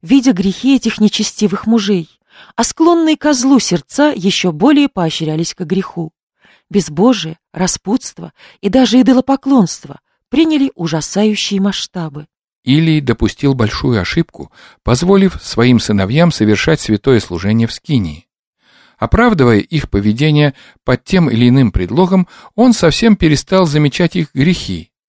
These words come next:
Speaker 2: Но, в конце концов, они достигли такого предела, что больше он не мог закрывать глаза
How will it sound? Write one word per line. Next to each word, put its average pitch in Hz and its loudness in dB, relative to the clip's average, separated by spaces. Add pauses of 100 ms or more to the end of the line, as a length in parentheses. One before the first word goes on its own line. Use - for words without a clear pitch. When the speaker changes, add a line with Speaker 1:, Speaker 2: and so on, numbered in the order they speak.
(460)
Speaker 2:
Но, 101 0
в 90 -2
конце 90 -6
концов, 85 -4 (360)
они 143 4
достигли 113 0
такого 107 -2
предела, 151 0 (300)
что - -2
больше 170 0
он 160 2
не 120 6
мог 127 2
закрывать 107 -2
глаза 98 -2